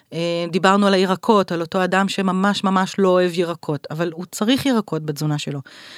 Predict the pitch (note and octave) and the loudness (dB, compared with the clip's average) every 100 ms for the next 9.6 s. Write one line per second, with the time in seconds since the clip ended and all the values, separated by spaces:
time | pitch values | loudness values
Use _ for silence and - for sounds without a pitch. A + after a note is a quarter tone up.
0 | - F3 F#3 G#3+ B3 B3 A3 A#3+ A#3+ G#3+ | -4 0 2 6 4 4 2 4 4 4
1 | A#3 B3 B3 - G#3 F3 D#3 - G#3 G#3 | 2 2 0 -2 -2 0 -2 -2 0 0
2 | A3+ - F#3 D#3+ D3+ F3+ G3 - C4+ C4 | 0 0 0 0 -4 -4 -4 0 2 2
3 | - - - - - B3 C4 B3+ B3 B3 | -2 -20 -20 -6 0 2 4 4 4 2
4 | B3 B3 - C#4 C#4 - G3 F#3 E3+ D#3 | 2 0 2 2 2 0 2 2 2 0
5 | D#3+ C#3+ C3+ - - - G3 A#3 B3 - | 0 -2 -6 -14 -20 -4 2 4 4 2
6 | A3+ A#3 G#3 G3+ - C4 C4 A#3+ D#3+ A3 | 2 2 2 -2 0 2 4 4 2 2
7 | A3 A3 - A3+ - A3+ G3+ - A3+ G3 | 2 0 0 -2 0 0 0 0 0 0
8 | F3+ B3 B3+ C4 G3+ F3+ E3+ E3+ D#3 D#3+ | 0 2 2 2 2 2 0 0 -2 -4
9 | D#3+ E3+ C#3+ D#3 D3+ - | -4 -4 -2 0 -2 -4